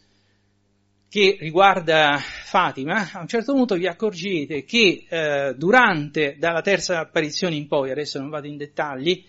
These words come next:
la gente incomincia a chiedere grazie. E queste grazie incomincia a ottenerle. Quindi c'è, eh, la donna che si butta per terra perché, eh, mio figlio è in guerra,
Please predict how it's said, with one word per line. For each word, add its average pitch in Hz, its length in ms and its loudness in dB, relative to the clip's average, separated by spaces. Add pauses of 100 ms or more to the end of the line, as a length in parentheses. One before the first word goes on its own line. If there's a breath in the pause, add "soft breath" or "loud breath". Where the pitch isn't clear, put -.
(540 soft breath)
la 233 160 6
gente 262 340 6
incomincia 226 460 4
a - 20 0
chiedere 202 340 4
grazie. 170 640 2 (1000)
E 226 160 4
queste 277 320 6
grazie 269 340 10
incomincia 233 380 4
a 214 40 8
ottenerle. 185 840 8 (800)
Quindi 196 280 6
c'è, 190 360 6
eh, 160 640 4
la 151 100 4
donna 208 340 4
che 170 100 0
si 160 160 -4
butta 202 300 2
per 190 180 -2
terra 226 320 6
perché, 165 520 2
eh, 143 1160 -2
mio 160 180 -6
figlio 196 240 -4
è 165 40 0
in 156 120 -6
guerra, 147 600 2